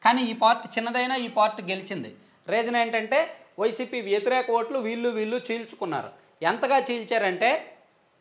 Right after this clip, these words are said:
ఆ, పశ్చిమ రాయలసీమలో వైసీపీకి ఎనిమిది వేల ఎనిమిది వందల పైగా ఓట్లు వస్తే, ఆ, పీడీఎఫ్కి ఆరు వేల నాలుగు వందల ఓట్లు వస్తే,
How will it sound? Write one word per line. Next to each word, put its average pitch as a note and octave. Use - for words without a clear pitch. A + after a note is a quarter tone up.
ఆ, D#3+
పశ్చిమ G#3
రాయలసీమలో A3+
వైసీపీకి B3+
ఎనిమిది A#3+
వేల B3
ఎనిమిది A#3+
వందల A#3
పైగా A#3
ఓట్లు G#3+
వస్తే, F#3
ఆ, D3
పీడీఎఫ్కి B3
ఆరు A3+
వేల B3+
నాలుగు A#3+
వందల A#3
ఓట్లు A3+
వస్తే, F#3